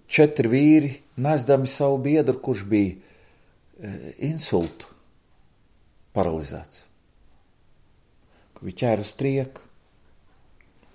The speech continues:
Un nes viņu uz nestuvēm un nevarēja tikt klāt nemaz, un tad viņi uzkāpa, nu, nu, uz, uz, uz jumtu un izjauca šo te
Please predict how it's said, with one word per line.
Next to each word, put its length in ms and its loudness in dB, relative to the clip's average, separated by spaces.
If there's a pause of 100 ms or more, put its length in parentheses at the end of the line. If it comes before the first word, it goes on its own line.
(880)
Un 640 2
nes 300 4
viņu 180 0
uz 100 -2
nestuvēm 680 4
un 120 0
nevarēja 480 4
tikt 240 -6
klāt 440 0
nemaz, 400 -4
un 100 -6
tad 160 -4
viņi 240 -6
uzkāpa, 720 -2 (160)
nu, 260 -6
nu, 380 -4
uz, 400 -10 (400)
uz, 420 -4
uz 280 -2
jumtu 500 2
un 500 0
izjauca 560 2
šo 280 -6
te 280 -4